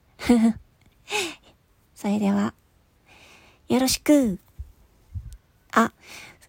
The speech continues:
すいません。スタイフデスボブに、あの、ぴったりな、かっこいい音源、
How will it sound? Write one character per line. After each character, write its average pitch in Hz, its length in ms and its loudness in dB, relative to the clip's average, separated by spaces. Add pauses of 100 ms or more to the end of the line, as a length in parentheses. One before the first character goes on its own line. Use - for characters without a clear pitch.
(440)
す - 180 -8
い 208 60 0
ま 214 120 0
せ 208 240 -2
ん。 - 80 -6 (300)
ス - 100 -14
タ 285 160 6
イ 285 60 6
フ 311 180 4
デ 269 140 2
ス - 160 -6
ボ 277 100 6
ブ 226 180 2
に、 208 400 0 (1000)
あ 214 120 0
の、 208 300 0
ぴ 226 80 -6
っ - 120 -6
た 247 120 2
り 220 120 2
な、 208 400 0 (460)
か 226 120 -4
っ - 140 -14
こ 262 140 -2
い 254 200 0
い - 100 -8
音 208 220 0
源、 208 300 -2